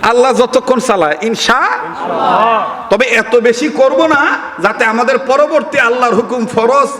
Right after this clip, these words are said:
এবাদতে ঝামেলা হয়ে যায়, আবার এত কমও করব না যাতে আপনাদের অটো ভাড়া লস হয়ে যায়।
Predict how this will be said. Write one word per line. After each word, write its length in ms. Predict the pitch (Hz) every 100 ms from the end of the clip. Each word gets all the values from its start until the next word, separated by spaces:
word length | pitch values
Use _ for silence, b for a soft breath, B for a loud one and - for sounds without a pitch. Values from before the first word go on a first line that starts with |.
| -
এবাদতে 560 | 220 233 226 262 240 233 - - - -
ঝামেলা 300 | - 208 196
হয়ে 140 | 165 147
যায়, 300 | 120 101 - - - B B B
আবার 380 | 208 226 - -
এত 240 | 233 226
কমও 460 | 254 254 240 247 277
করব 360 | 277 330 311 269
না 180 | 220 - B 175
যাতে 220 | 214 202
আপনাদের 420 | 220 214 233 226 254
অটো 400 | 262 220 214 220
ভাড়া 340 | 190 214 247 165 170
লস 240 | 233 -
হয়ে 160 | 160 135
যায়। 260 | 117 107